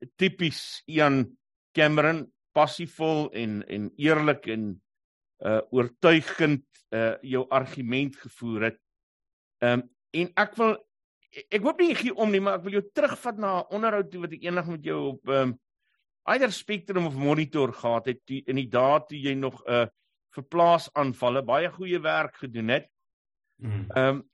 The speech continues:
Speaker 1: maar ek weet nie of jy kan onthou nie, ehm, ek, e-, e-, het, ehm, ek het jou, eh,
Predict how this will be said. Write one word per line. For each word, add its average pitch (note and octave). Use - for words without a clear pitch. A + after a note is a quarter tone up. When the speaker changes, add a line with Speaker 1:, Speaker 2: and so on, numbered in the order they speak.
Speaker 1:
maar C#3
ek D3+
weet F#3
nie D4+
of C#4+
jy C4
kan G3+
onthou B2+
nie, D#3
ehm, C3+
ek, -
e-, A#2+
e-, C#3+
het, D3
ehm, C3+
ek D3
het C#3
jou, D3+
eh, A2